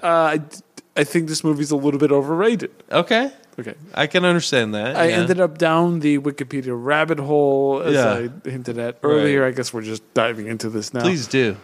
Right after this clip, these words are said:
Speaker 1: Uh, there was no lesbian relationship with Queen Anne. She was not a lesbian. All of this is fiction.
Speaker 2: Okay.
Speaker 1: She, uh, was married to King Charles, who apparently she had a very deep,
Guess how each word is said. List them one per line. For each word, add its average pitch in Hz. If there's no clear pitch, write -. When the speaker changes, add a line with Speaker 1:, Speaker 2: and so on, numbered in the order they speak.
Speaker 1:
Uh, 170
there 180
was 170
no 135
lesbian 120
relationship 143
with 147
Queen 160
Anne. 160
She 170
was 160
not 165
a 165
lesbian. 170
All 214
of 185
this 180
is 170
fiction. -
Speaker 2:
Okay. 247
Speaker 1:
She, 165
uh, 160
was 151
married 151
to 147
King 143
Charles, 226
who 156
apparently 214
she 139
had 131
a 123
very 139
deep, 139